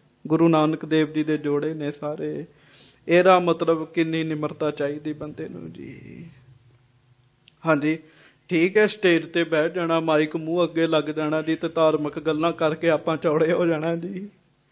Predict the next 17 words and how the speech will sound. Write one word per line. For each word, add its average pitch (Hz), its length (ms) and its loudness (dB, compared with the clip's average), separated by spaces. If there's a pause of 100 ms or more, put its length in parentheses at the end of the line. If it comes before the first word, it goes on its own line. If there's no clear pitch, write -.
(420)
ਵੀ 160 200 6
ਅਸੀਂ 175 160 4
ਸੱਚੇ 175 360 2
ਮੁੱਚੀ 190 300 2
ਸ਼ਾਇਦ 170 300 2
ਵੱਡੇ 160 320 4
ਗਿਆਨੀ 160 360 0
ਬਣ 156 260 -4
ਗਏ 165 240 -10
ਆ। - 120 -14 (1080)
ਪਰ 156 180 6
ਮੈਂ 156 160 -2
ਸੱਚ 156 360 0
ਕਹਿ 160 300 -2
ਰਿਹਾ 170 160 -6
ਸੰਗਤ 151 460 -6
ਜੀ, 165 260 -8